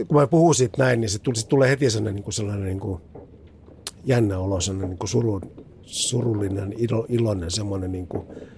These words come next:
vähän sellainen niinku, et ei kuulu.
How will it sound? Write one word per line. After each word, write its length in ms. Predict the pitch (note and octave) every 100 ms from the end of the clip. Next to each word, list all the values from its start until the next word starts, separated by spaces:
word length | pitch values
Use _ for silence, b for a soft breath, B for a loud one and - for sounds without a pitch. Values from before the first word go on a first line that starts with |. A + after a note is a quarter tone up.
| B B D3+
vähän 240 | A2+ G2+
sellainen 260 | G2 G2 F#2
niinku, 360 | F2+ G2 F2 - - - - -
et 80 | -
ei 100 | G2+ -
kuulu. 520 | A2 F2 D2+ C#2